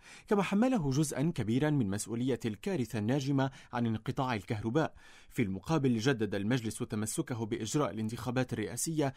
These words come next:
في موعدها قبل الحادي والثلاثين من تشرين المقبل. الرئيس نجيب ميقاتي رد على التيار قائلا إن البيان لا يصح وصفه إلا بالقول الشعبي "شيل اللي فيك وحطي فيه"،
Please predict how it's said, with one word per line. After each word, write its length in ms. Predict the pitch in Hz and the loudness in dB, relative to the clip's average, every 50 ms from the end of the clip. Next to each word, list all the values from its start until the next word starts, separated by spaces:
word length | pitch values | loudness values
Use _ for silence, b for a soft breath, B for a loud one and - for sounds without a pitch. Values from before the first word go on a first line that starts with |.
| b b b b | b b b b
في 200 | - - 156 165 | -4 2 2 4
موعدها 580 | 190 214 208 185 185 170 156 147 143 151 151 151 b b b b - | 4 4 4 2 0 0 0 0 0 0 -2 -4 b b b b -4
قبل 180 | 185 135 117 | -2 0 0
الحادي 400 | 104 101 - - 143 143 127 120 | 0 -2 -2 -2 -2 0 0 2
والثلاثين 640 | 104 104 107 - - 113 104 107 - 151 160 185 175 | 0 0 -2 -2 -4 -4 -4 -4 -2 -2 0 0 0
من 160 | 120 98 92 | 0 0 -2
تشرين 420 | - 123 131 - - 185 202 202 196 | -4 -4 -4 -4 -2 0 0 2 2
المقبل. 480 | 190 135 107 - - 113 98 95 - - b b b b b b b b b b - | 2 0 0 -2 -4 -6 -6 -6 -6 -10 b b b b b b b b b b -2
الرئيس 380 | 196 208 226 226 262 - - 240 | 0 0 0 0 -2 0 0 0
نجيب 220 | 170 135 127 113 | 2 2 2 2
ميقاتي 580 | 117 110 107 - 165 165 160 - 160 156 151 113 | 2 0 0 0 0 0 2 2 4 4 4 4
رد 220 | 123 127 127 131 | 2 2 2 2
على 220 | 131 131 135 131 | 2 2 2 2
التيار 440 | 131 - - 151 139 120 98 80 - - - | 0 0 0 0 0 2 0 -2 -4 -4 0
قائلا 300 | 170 175 143 123 110 104 | 0 2 2 0 -2 -4
إن 220 | - 135 147 127 | -2 -2 0 0
البيان 500 | 104 98 98 107 107 131 151 156 143 120 - | 0 -2 -4 -2 0 2 2 2 2 0 -2
لا 180 | 110 120 123 123 | -2 -2 0 0
يصح 420 | 113 104 107 - - 156 - - | 0 0 0 -2 -4 -6 -4 -4
وصفه 420 | 120 123 165 170 - - 180 165 - b b b b - | -2 0 0 0 0 0 -2 -2 -2 b b b b 0
إلا 200 | 185 180 135 104 | 2 2 2 2
بالقول 480 | 95 104 98 - - - 175 160 120 104 | 2 0 -2 -2 -2 -2 0 0 0 -2
الشعبي 560 | 101 - - 123 104 107 117 165 202 208 b b b b b | -4 -4 -4 -2 -2 0 0 0 0 -2 b b b b b
"شيل 280 | - - 226 208 135 | -2 0 0 2 2
اللي 180 | 101 92 92 98 | 0 -2 -2 -6
فيك 280 | - - 185 196 - 226 220 | -4 -2 -4 -4 0 0 -2
وحطي 360 | 175 - 214 202 - 233 208 | 0 0 -2 -2 0 -2 -2
فيه"، 380 | - - 120 95 95 104 110 | -2 -2 -4 -2 -2 -4 -6